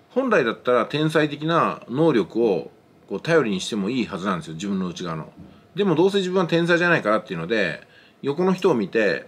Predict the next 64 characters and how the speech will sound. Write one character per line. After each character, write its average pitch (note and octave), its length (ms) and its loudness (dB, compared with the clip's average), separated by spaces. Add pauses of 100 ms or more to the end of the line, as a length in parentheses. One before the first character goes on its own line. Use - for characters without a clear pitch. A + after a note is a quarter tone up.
同 G3 260 2
じ F#3+ 80 -2
よ G3+ 60 4
う D#3+ 40 2
な G#2+ 80 0
や F2 100 -2
り F2 100 -6
方 E2+ 400 -8
が B2+ 160 0
正 A2+ 180 -2
解 A2 140 0
だ G#2 80 -2
と F#2+ 100 -8
思 F2 100 -8
っ - 40 -16
ち - 80 -18
ゃ - 40 -12
う - 20 -20
ん C#2 40 -20
で - 60 -20
す - 40 -18
よ G2+ 60 -12
ね。 D#3+ 160 -12 (480)
わ G#3+ 140 0
ざ G#3 100 2
わ D3 80 4
ざ C3 320 0 (220)
言 D3 120 -8
っ - 20 -14
て F#3 100 -2
み F#3+ 80 2
れ B2+ 80 2
ば、 C3 400 2
ち - 80 -18
ょ - 20 -10
っ E2 40 -10
と G2 80 -8
バ D3+ 120 0
カ D3+ 100 0
に G#2 100 0
合 F2+ 60 -2
わ F#2+ 60 -4
せ G#2 100 -6
る E2+ 60 -4
っ D#2 40 -12
て - 140 -20
い D#2+ 40 -14
う - 20 -20
か F2 120 -18
ね、 A2+ 200 -16 (340)
そ D3 100 -6
ん D3+ 40 2
な D3+ 60 4
こ C#3+ 80 -4
と A#2+ 60 -2
を G2 40 -2
し - 60 -8
ち G2 80 -4
ゃ F2 40 -4
う E2 40 -8
ん D#2 40 -12
で - 60 -18
す - 60 -20
よ。 - 80 -18